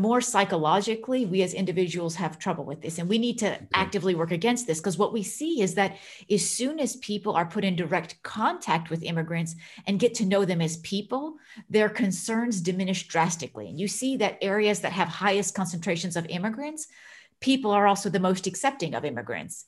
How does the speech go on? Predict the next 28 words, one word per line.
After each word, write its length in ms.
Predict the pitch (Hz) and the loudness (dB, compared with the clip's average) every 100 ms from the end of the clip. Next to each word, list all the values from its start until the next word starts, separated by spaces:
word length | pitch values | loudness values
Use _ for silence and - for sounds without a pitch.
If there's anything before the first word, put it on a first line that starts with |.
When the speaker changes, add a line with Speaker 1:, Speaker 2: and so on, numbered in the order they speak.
| - | -2
Speaker 1:
And 120 | 190 | 2
the 100 | 240 | 4
opposite 380 | 240 196 170 160 | 4 0 -4 -6
is 120 | 160 | -6
true. 200 | - 143 | -6 -6
So 220 | - 196 175 | -2 -2 0
areas 320 | 190 190 190 | 2 2 0
that 120 | 165 | -2
have 220 | 175 185 175 | 0 0 0
the 100 | 170 | -2
lo-, 300 | 226 269 - | -2 -4 -2
lowest 340 | 190 233 254 | 2 4 2
number 200 | 180 165 | 0 0
of 100 | 160 - | -2 -2
immigrants 500 | 165 160 170 208 - - - | -2 -2 -2 -4 -8 -16 -2
are 80 | 196 | 2
where 120 | 202 | 2
people 300 | 208 214 208 | 2 0 2
are 80 | 202 | 2
the 160 | 202 214 | 2 2
most 180 | 214 - | 0 -4
fearful 440 | 262 294 294 151 | -6 -6 -4 -2
of 80 | 151 | -2
immigrants. 440 | 156 147 139 - | -6 -8 -8 -6
So 80 | 220 | -4
it's 120 | 220 233 | -2 0
also 260 | 104 101 196 | 0 2 2
Speaker 2:
Mm. 140 | 92 | 0